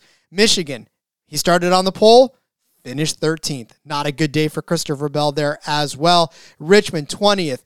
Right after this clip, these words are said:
He did finish sixth at Pocono. Fantastic. But Loudon, Cody, I,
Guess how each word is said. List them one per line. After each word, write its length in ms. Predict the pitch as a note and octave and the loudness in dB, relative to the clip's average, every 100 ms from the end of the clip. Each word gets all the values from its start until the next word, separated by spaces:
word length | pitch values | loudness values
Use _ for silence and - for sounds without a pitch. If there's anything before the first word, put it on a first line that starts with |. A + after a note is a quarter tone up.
| _ | _
He 120 | D3+ | -6
did 220 | D3 F3+ | -2 0
finish 240 | - G3+ G3+ | 0 -2 0
sixth 240 | G#3 A3+ | -2 -2
at 80 | A#3 | 2
Pocono. 480 | G#3 G3 F#3+ F#3+ A3 _ | 2 2 0 0 -2 _
Fantastic. 640 | F#3 F3 - D#3 D3 D#3 | -4 -2 0 -2 -4 -2
But 240 | G#3+ F#3 - _ _ _ | 0 0 -2 _ _ _
Loudon, 500 | D3 F3 G3+ F3 A#2+ - _ _ _ _ _ _ | -4 0 2 2 -4 -14 _ _ _ _ _ _
Cody, 260 | F#3 F#3+ F#3 | 2 4 4
I, 240 | D#3+ D3 | 2 -2